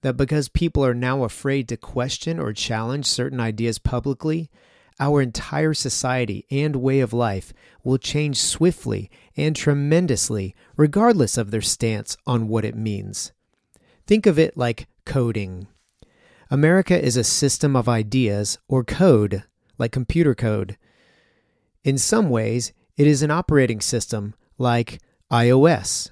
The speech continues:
or Windows or Droid with its own programming and set of rules. Fear is not part of our operating system. I'm talking about America's operating system.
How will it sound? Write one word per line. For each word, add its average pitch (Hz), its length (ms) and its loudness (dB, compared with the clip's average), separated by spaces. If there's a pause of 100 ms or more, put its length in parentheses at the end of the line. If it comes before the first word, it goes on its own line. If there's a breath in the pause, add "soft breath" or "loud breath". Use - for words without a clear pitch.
(120)
or 139 120 2
Windows 139 600 -2 (200)
or 160 100 2
Droid 147 540 2 (300 soft breath)
with 135 180 0
its 143 120 -2
own 143 260 -2
programming 117 800 0
and 120 140 -6
set 123 200 0
of 117 100 -2
rules. 123 520 0 (760 soft breath)
Fear 123 720 0 (240)
is 131 180 2
not 143 520 0
part 117 480 0
of 120 120 -2
our 123 400 2
operating 117 520 -2
system. 104 580 -6 (560)
I'm 127 160 0
talking 131 320 0
about 117 260 0
America's 120 680 -2
operating 113 480 -4
system. 104 500 -8